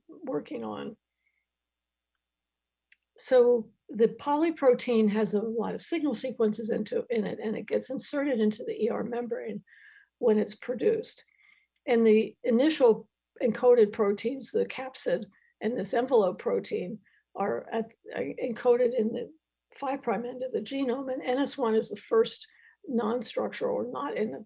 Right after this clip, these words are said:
mature virus particle protein. And it's all, all interestingly on the lumen side of the E R membrane.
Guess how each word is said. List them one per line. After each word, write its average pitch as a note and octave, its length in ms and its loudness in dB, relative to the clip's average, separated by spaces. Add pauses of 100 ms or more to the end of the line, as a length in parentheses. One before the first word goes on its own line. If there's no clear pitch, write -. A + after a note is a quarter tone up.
(140)
mature B3 420 -2
virus G#3 360 -4
particle G#3 420 -6
protein. G3+ 520 -6
And C4 200 -2
it's D4+ 160 -6
all, - 380 -8
all D4 320 -2
interestingly G#3+ 920 0 (460)
on A#3 160 2
the A3+ 80 2
lumen B3 480 2
side G#3+ 460 0
of A3 160 -2
the G#3+ 80 -2
E - 180 -6
R - 200 -6
membrane. A#3 640 -6